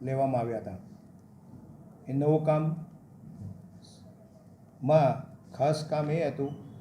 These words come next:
કે શિક્ષકોની, સાથી શિક્ષકોની ભરતી બાબતે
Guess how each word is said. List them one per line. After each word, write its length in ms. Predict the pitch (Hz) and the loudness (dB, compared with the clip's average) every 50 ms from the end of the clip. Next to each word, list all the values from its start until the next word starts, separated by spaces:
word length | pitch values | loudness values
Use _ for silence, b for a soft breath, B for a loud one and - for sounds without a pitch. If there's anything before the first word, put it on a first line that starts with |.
| - - - - - - - - - - - - | -16 -16 -16 -16 -16 -18 -18 -18 -18 -14 -8 -4
કે 80 | 147 | -4
શિક્ષકોની, 920 | - - 151 143 - - - 170 156 156 156 156 156 156 156 156 151 147 | -4 -2 -4 -4 -4 -2 0 2 2 4 4 4 4 4 2 0 0 -2
સાથી 360 | - - 143 139 139 - 165 | -2 0 0 0 2 2 0
શિક્ષકોની 920 | - - 165 151 - - - 156 - 156 151 151 151 147 147 151 - - - - | 0 2 0 -2 -2 -2 -2 -2 0 0 0 0 0 -2 -2 -4 -6 -10 -10 -4
ભરતી 280 | 135 139 139 139 - 160 | -2 -2 0 0 0 0
બાબતે 400 | 135 135 123 110 110 110 - 98 | 2 2 2 2 0 -6 -10 -12